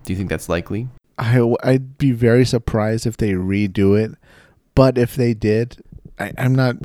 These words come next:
Speaker 2: a bitter fan or anything like that, but I'd want them to make it as great as they can. I want them to absolutely be successful and to stick the landing.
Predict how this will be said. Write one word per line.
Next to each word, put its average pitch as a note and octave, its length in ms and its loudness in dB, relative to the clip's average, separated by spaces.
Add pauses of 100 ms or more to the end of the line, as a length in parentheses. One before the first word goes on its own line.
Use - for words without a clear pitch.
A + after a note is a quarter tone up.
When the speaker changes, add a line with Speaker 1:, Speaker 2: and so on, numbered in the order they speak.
Speaker 2:
a B2 80 0
bitter B2 340 2
fan G#2+ 320 0
or G#2 60 0
anything A2+ 320 -4
like F2 180 -8
that, G2+ 340 -4
but F#2+ 140 -4
I'd G#2 180 -2
want G2+ 260 -2
them F#2 180 -2
to F2 360 -4 (420)
make G#2+ 280 0
it G#2 160 -2
as F#2+ 160 -2
great G#2 320 0
as G#2 100 -2
they G2+ 160 -2
can. F#2+ 400 -4
I A2 80 -6
want G#2 240 -2
them G2+ 140 -4
to G#2 60 -10
absolutely G#2+ 600 -2
be G#2 160 -4
successful A2+ 640 -4
and G#2+ 120 -6
to G2+ 80 -8
stick G2+ 260 -4
the G#2+ 80 -6
landing. F#2+ 480 -4